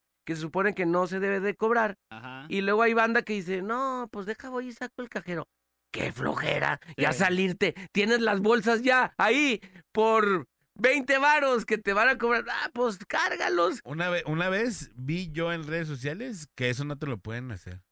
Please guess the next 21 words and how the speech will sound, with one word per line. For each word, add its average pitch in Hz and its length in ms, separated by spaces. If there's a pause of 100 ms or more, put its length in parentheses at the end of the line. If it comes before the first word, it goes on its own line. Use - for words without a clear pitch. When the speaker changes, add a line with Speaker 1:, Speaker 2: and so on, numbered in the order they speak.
(240)
Speaker 1:
Eh, 175 220
yo 196 120
también, 233 320
se 196 80
supone 226 340
que 226 100
no 196 140
se 196 160
debe. 143 340
Speaker 3:
Ajá, 127 640
que 147 120
no 147 120
se, 170 220
que 120 260
no 120 120
te 131 80
lo 120 120
pueden 107 240
cobrar. 127 300
Pero 143 160
fíjate, 156 380